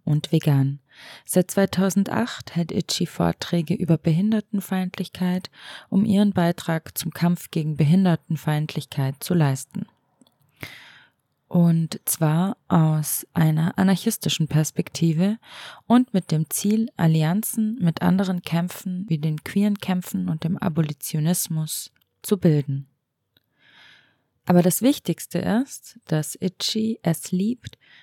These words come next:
ein Nickerchen zu machen und sehr lustig zu sein. Und bevor wir nun gleich in den Text reinlesen, möchte ich euch noch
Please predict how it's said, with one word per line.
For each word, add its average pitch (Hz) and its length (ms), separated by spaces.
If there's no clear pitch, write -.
ein 202 180
Nickerchen 175 460
zu - 160
machen 160 460
und 165 220
sehr 208 320
lustig - 420
zu - 140
sein. - 320
Und 190 420
bevor 208 420
wir 240 120
nun 180 400
gleich 175 520
in 170 220
den 160 380
Text - 480
reinlesen, 160 640
möchte 208 300
ich 277 180
euch 185 280
noch 180 500